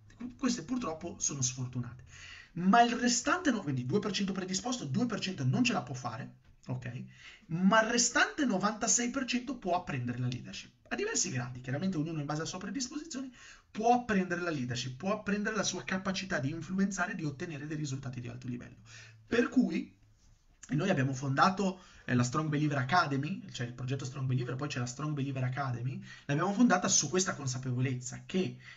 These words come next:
la propria capacità di lasciare un impatto, la propria capacità di, eh, essere influenti in questa vita, di dare di più, è insegnabile, si può imparare, non è un qualcosa che o ci nasci, o, o nasci brillante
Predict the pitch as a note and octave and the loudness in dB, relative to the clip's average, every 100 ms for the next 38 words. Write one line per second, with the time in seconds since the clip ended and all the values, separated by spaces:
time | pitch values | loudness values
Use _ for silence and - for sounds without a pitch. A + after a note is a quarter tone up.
0 | - B2+ C3 F3+ A3+ G3+ F3+ E3 D3+ D#3+ | -4 -2 4 4 4 2 -2 -2 -2 -4
1 | D#3+ D#3 C#3 - D3+ D3+ D3 C#3+ C#3 B2 | -2 -2 0 0 2 2 2 0 0 -2
2 | B2+ B2 D3 D#3 F#3+ D#3 C#3+ C3+ C3 C#3+ | -2 -8 -6 -4 -4 -4 -4 -6 -6 -4
3 | C3+ D3 D3+ - - C3+ C3 D3+ F3+ - | -2 -4 -6 -18 -6 0 0 2 0 0
4 | D#3 C#3+ C3+ C#3 F3+ F#3 B2+ B2 - C3 | 0 -2 -2 -2 -2 0 0 0 0 0
5 | B2+ B2 A#2+ A#2+ C#3+ E3 D#3 - C3 C3 | 0 0 -4 -4 -2 -2 -2 -4 -2 -2
6 | - C#3+ B2+ - - - _ _ _ - | -2 -4 -4 -8 -14 -20 _ _ _ 0
7 | G3 A3+ G#3 G3 F3 E3+ D3+ B2+ A2+ - | 0 2 -2 0 -2 0 0 0 -2 -8
8 | - _ _ - - C3 F#3+ G3+ G3 D3 | -20 _ _ -6 -2 -2 0 0 0 0
9 | C#3+ D#3 C#3 B2+ C#3+ G3 F#3+ D#3 D#3+ C#3 | 4 6 6 2 2 2 2 0 -2 -2
10 | D3 F3+ - D3+ C#3 D3 D#3 E3+ E3 F#3+ | -2 -2 -2 -2 0 0 -2 -6 -8 -12
11 | F#3 E3+ F#3+ F3+ E3+ E3 D3+ C#3+ C#3 C#3 | -8 -6 -2 0 0 -2 -4 -2 0 0
12 | D3 D#3+ - D#3+ | 0 -2 -6 -10